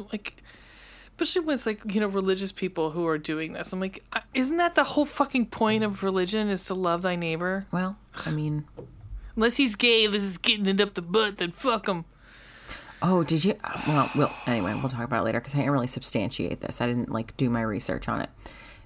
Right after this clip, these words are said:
Speaker 2: And I don't wanna
Speaker 1: Okay.
Speaker 2: spread misinformation. Um,
Speaker 1: Oh, like me, like, with, <laughs> with, I don't know, uh, everything I talk about on here.
Speaker 2: Well, this might be, like, this, it's not like, you know, rumor mills about celebrities. Like, this is,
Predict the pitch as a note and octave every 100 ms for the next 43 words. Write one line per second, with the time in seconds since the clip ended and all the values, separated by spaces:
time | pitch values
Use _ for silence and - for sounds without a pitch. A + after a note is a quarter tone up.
0 | - A#2+ - B2+ A2 - - F3+ E3 D#3
1 | D#3 D3 C#3+ C#3 B2+ A#2+ A2+ D#2 D#2+ -
2 | - - - C#3 C3+ C3 B2+ A#2+ B3 A3+
3 | G3+ G3 G3+ F#3+ G3 F#3+ F#3 - - -
4 | - - - G4 - A4 - G#4+ A4+ -
5 | - - E4 - D4+ D4+ F4+ G#4+ - B3+
6 | A#3+ A#3 A3 G#3+ G3+ - A3 G#3 G#3+ A3
7 | G#3+ G#3+ A3 G#3+ A#3 A3+ A3+ A#3+ B3+ A#3+
8 | - - - - - - F#3+ G3 F#3+ F3+
9 | F#3 G3 F#3+ - A3+ G3+ - C#3+ B2+ B2
10 | G2+ C#3+ C3+ - - - - - D#3 G#3+
11 | - - C3+ D#3 C3 B2 C#3 C3+ C3 B2+
12 | B2+ A#2+ B2 B2+ A#2 A2+ G#2 A2+ A2 A#2+
13 | C3 B2 A#2+ -